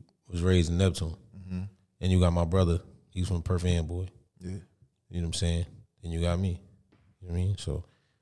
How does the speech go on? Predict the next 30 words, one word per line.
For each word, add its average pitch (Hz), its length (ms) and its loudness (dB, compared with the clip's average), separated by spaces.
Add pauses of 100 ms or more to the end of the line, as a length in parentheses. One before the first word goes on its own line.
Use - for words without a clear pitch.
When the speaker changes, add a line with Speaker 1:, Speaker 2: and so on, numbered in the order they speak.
(420)
Speaker 1:
we, 92 300 4
we 95 260 8
are 85 100 2
from 87 220 -2
all 90 220 6
over 87 160 2
the 82 80 -2
county. 82 340 -2 (400)
Speaker 2:
Yeah. 85 120 -14
Speaker 1:
You - 20 -12
know - 60 -16 (260)
what 85 200 -20
I 87 40 -20
mean? 87 80 -20
So. 73 320 -14 (3750)
Speaker 2:
Yeah, 98 120 -12
I - 20 -8
feel 87 160 -6
like, 90 180 -4
uh, 87 360 -4 (180)
<clears throat> 127 140 0 (1900)
Jersey 92 280 0
finally 95 380 0
getting 92 180 0
a 92 40 0
little, 95 420 2
a - 20 -4
little 95 260 2
extra 95 240 -2
light. 92 300 -2